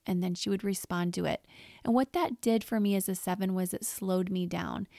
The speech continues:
And it really bothered me that we took it so slowly sometimes too, but I just wanted to drink at her feet and really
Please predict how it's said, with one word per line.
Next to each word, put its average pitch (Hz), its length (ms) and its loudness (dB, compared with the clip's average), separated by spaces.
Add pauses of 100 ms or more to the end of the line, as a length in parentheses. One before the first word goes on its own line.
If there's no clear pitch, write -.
(240)
And 226 100 4
it 220 80 4
really 247 380 6
bothered 196 500 4
me 240 200 6
that 202 200 4
we 190 80 2
took - 260 0
it - 120 -2
so 196 180 4
slowly 175 560 0
sometimes 175 640 -2
too, 196 200 4
but 190 160 2
I 247 80 2
just 392 200 0
wanted 277 260 4
to 233 100 0
drink 208 420 -2
at 202 140 0
her 190 180 0
feet 190 380 -2
and 175 180 0
really 180 320 2